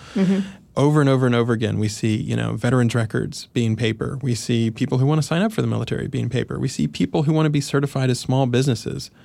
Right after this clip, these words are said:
Speaker 2: paper.
Speaker 1: Mm-hmm.
Speaker 2: And so we're kind of used to seeing these pictures of supervisors' offices with, like, stacks and stacks up to the ceiling,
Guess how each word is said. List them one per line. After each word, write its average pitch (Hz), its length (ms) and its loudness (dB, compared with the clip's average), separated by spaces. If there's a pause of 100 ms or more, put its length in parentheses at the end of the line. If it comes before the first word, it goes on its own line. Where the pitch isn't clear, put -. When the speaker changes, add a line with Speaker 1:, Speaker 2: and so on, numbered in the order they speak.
(240)
Speaker 2:
paper. 117 380 -4 (200)
Speaker 1:
Mm-hmm. 208 220 0
Speaker 2:
And 120 200 2
so 123 180 4
we're 120 200 4
kind 151 220 2
of 135 120 2
used 143 320 2
to 120 80 0
seeing 117 340 2
these 107 160 2
pictures 113 460 -2
of 104 120 0
supervisors' 110 640 2
offices 110 560 -2
with, 110 160 -2
like, 110 220 -6
stacks - 500 -8
and 113 100 -2
stacks 110 400 -4
up 110 140 -6
to - 140 -16
the - 80 -8
ceiling, 107 480 -2